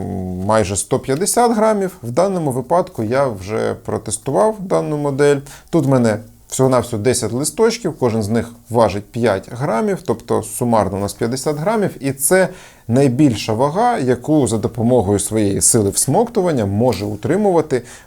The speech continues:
ось цей пилосос. Зараз я спробую це все продемонструвати.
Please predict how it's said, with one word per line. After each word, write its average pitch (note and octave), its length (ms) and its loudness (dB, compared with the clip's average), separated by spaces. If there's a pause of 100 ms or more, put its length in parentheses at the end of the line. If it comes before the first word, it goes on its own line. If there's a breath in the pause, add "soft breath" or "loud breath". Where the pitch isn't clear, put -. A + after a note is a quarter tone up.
ось F#3 320 0
цей C3+ 180 2
пилосос. A#2 600 -2 (400 loud breath)
Зараз E3 440 2
я A2+ 180 -2
спробую A2+ 460 -2
це - 180 -2
все G#2 340 2
продемонструвати. A2 1500 -2